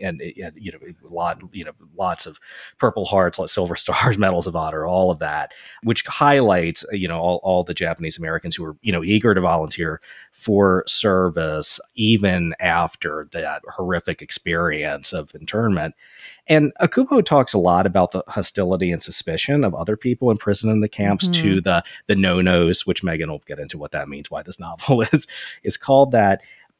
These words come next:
Speaker 1: But I was really interested to read a book written from the perspective of someone who did refuse the draft, um, and which is not Okada, but his, his main
Speaker 2: Yeah,
Speaker 1: character,
Speaker 2: yeah, yeah.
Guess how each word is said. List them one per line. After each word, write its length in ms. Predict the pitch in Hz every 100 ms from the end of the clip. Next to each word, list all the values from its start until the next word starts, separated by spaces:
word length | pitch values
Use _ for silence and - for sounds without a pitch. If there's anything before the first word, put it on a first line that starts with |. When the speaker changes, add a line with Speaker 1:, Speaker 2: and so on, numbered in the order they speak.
| -
Speaker 1:
But 200 | 135 170
I 100 | 196
was 140 | 269
really 260 | 214 311 294
interested 480 | 180 - 139 - 101
to 80 |
read 220 | 95 110 123
a 40 |
book 200 | 104 98
written 320 | 104 101 104
from 160 | 104 98
the 80 | 90
perspective 580 | 92 - 92 95 - 98
of 120 | 90
someone 300 | 95 87 80
who 120 | 82
did 320 | 76 95 113
refuse 400 | 87 - 82 78
the 80 | -
draft, 680 | 78 76 71 69 71 82 -
um, 160 | 87 85
and 120 | 90
which 180 | 82 -
is 100 | -
not 160 | 73
Okada, 400 | - - 110 80
but 160 | 90 98
his, 220 | - -
his 160 | - 87
main 160 | 85
Speaker 2:
Yeah, 100 | 76
Speaker 1:
character, 480 | - 110 123 - 82
Speaker 2:
yeah, 80 | -
yeah. 220 | 175 170